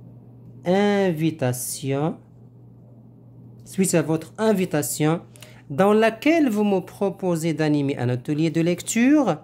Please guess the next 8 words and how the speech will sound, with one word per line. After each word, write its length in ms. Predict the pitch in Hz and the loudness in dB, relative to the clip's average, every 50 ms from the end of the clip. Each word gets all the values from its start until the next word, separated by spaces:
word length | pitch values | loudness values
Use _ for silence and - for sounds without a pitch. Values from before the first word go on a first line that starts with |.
| _ _ _ - - - - | _ _ _ -20 -18 -6 -2
en 140 | 143 147 | -2 -2
faveur 500 | 143 - 170 165 156 151 180 190 175 156 | -2 0 -2 -2 -2 -2 -2 -2 -2 -2
des 220 | 143 143 131 127 139 | -2 -4 -4 -2 -2
élèves 220 | 139 135 143 131 | -2 -2 -2 -4
de 100 | 123 123 | -2 -4
la 120 | 117 123 123 | -4 -6 -6
troisième 580 | - - - 135 143 139 131 143 156 160 165 | -8 -10 -6 -4 -4 -4 -2 0 0 2 2
année, 340 | 170 175 190 202 233 262 - | 2 2 2 2 0 -2 -6